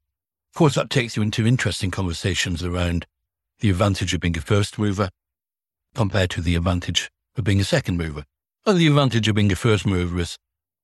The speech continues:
potentially all the competitive opportunities that you may be able to capture. But of course, first movers have a degree of risk, whereupon second movers can,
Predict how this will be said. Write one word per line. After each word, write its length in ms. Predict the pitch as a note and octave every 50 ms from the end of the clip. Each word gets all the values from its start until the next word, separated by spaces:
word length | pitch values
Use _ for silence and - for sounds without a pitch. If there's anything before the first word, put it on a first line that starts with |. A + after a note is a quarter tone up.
| _ _ _ _ -
potentially 420 | - C#3 A#2 G#2+ - - - F#2+ F#2+
all 220 | F#2+ F#2 F#2 F#2
the 380 | E2+ E2 F2+ F2+ F2 F2 D#2+ C#2 _ _ -
competitive 880 | - - G2+ F2+ - - - G2+ - - - - - F#2+ D#2+ - - - _ _ _ _ _ -
opportunities 600 | - G2 - - G2 F2+ D#2+ - - F#2+ E2+ D#2+
that 140 | E2+ G2+ D3
you 80 | C3+ F2
may 260 | E2 E2+ E2 E2+ F2
be 220 | D2+ - - F#2+ E2+
able 160 | D#2 D#2 C#2+
to 100 | - -
capture. 440 | - - A#2 G#2+ _ _ _ - - _ _ _ _ _ _ _ _ _ _ _ _ -
But 140 | - A#2+ A#2+
of 80 | A#2+ -
course, 380 | - D3+ B2 G#2+ - - - _ _ _ _ _ _ _ _ _ _ -
first 240 | - C#3+ B2 - A2
movers 460 | A2 A2 G#2 G2 G2 G2 - - - _ -
have 260 | - - A#2 G#2 F2+
a 80 | G2 G2+
degree 280 | F#2 G2+ F2 G#2 G#2 G2
of 120 | G2 A2+
risk, 260 | B2+ - - - - _ _ _ _ _ _ _ _ _ _ _ _ _ _ _
whereupon 360 | - - F#3 F3 D3 - D#3+ C#3+
second 320 | - A3 - - C#3 A#2+
movers 360 | A#2+ A#2+ A#2 A#2 A#2+ A2 -
can, 360 | - - A2+ A2 B2+ F3+ A3+